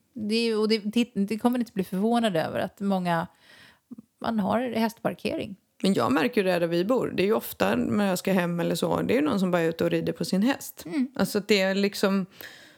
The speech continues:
Speaker 2: Ja, istället för att ta en lång promenad så är man ute med, och rider på sin häst. Inte för att de ska jobba, utan
Speaker 1: Nej.
Speaker 2: man är bara...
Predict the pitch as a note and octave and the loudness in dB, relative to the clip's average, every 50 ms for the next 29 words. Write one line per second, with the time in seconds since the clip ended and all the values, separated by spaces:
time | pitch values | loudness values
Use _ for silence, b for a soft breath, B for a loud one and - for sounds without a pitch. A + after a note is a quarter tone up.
0 | B B _ - - - - - - G3+ - - G3 - - - G3+ - - A#3+ | B B _ -20 -20 -18 -8 -4 0 2 4 4 2 2 0 -2 -2 0 2 2
1 | A3 G#3+ G3+ - A#3 G#3+ - A#3 G#3 G3+ G3+ G3+ G#3+ - - E3+ E3 E3 E3+ F3 | 0 0 -2 -2 -2 0 2 2 2 2 2 0 0 0 -2 -2 0 0 0 0
2 | F#3 F3+ - G3+ F#3 F#3 F3+ F3+ F3+ F3+ - F3 - F3+ E3+ - - - E3 F3 | 0 0 0 0 2 2 2 0 -2 -2 -4 -6 -4 -4 -6 -4 -2 -2 0 0
3 | F3 D#3+ D#3 - - - E3+ - G3 G3+ A#3 - F3+ - - G3+ G3 - F#3+ F3+ | 0 0 -4 -4 -6 -4 -2 0 2 2 2 0 0 -2 -2 -2 -2 -2 -4 -2
4 | - F3+ - - F#3 F3+ G3 G#3+ F#3+ F#3 - F3+ G#3 A#3 - - B3+ C#4+ C4 G#3+ | -2 -2 0 0 0 2 2 0 0 0 2 2 2 2 0 2 2 4 4 4
5 | A#3 B3+ C#4+ C#4 C4+ G3 F#3+ - E3+ E3 | 4 2 2 2 2 2 2 2 2 0